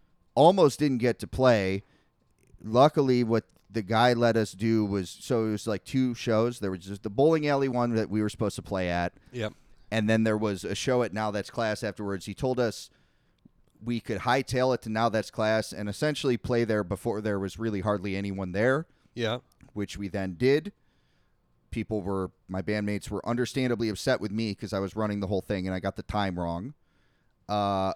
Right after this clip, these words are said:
Speaker 2: So when the early show, why, why couldn't you play the early show?
Speaker 1: Because by the time we got there, because I, maybe I'm misremembering this, but to my recollection, we were,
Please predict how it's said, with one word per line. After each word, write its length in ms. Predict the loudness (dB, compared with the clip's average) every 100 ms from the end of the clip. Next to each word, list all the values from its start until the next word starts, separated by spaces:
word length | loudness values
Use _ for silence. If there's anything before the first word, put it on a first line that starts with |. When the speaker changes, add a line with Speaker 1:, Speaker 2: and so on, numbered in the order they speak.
| -6
Speaker 2:
So 320 | 2 2 2 -8 _
when 380 | -10 0 0 -2 -4
the 140 | -2 0
early 380 | 2 4 2 -2
show, 560 | -2 -2 -2 -4 -8 -10 _ _ -20 _ _
why, 440 | -2 0 2 -2
why 220 | -2 -2 -2
couldn't 340 | -2 -4 -6
you 60 | -8
play 400 | -4 -4 -4 -8 _
the 140 | -6 -6
early 420 | -4 -6 -8 -14
show? 180 | -14 -8
Speaker 1:
Because 340 | -6 -2 -2
by 160 | 0 -2
the 80 | 0
time 240 | -2 0
we 120 | 0
got 280 | 2 4 4
there, 160 | 0 -2
because 340 | -2 -6 -6 -2
I, 140 | -2 -2 -6 -2
maybe 340 | 0 2 0
I'm 120 | 0
misremembering 540 | -4 -4 -6 -4 -4 -4
this, 160 | -6
but 160 | -4 -4
to 80 | 0
my 140 | 2
recollection, 680 | 2 0 0 -2 -2 -6 -6 -8 _ _ _ _ _ -10 0
we 160 | 2
were, 280 | 2 0